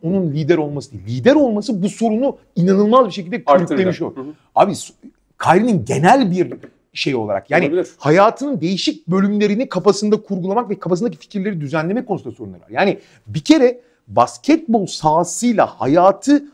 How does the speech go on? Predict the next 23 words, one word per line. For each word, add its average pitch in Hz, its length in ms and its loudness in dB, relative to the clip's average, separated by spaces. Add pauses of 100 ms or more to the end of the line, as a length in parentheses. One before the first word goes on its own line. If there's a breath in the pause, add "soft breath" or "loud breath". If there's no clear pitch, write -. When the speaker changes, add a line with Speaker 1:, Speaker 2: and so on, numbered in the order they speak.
(140 loud breath)
Speaker 1:
bu 139 240 -4
kadar 240 300 4
grift 165 400 -4
zannetmek 156 480 -12
şey 294 220 2
z-, 139 380 -6
diye 120 140 -10
düşünüyor 107 300 -14
abi. 101 80 -12 (480)
Basketbolda 220 720 0
bir 202 360 -2
basket 214 320 0
atmak 233 460 0
işte, 196 320 -4 (160)
e, 175 280 -2
insan 214 340 -2
sağlığından 190 460 0
bir 247 100 4
insanın 214 420 0
duygularından 190 600 2
daha 165 240 4
ö-, 156 180 -4
önemsizdir 147 840 -6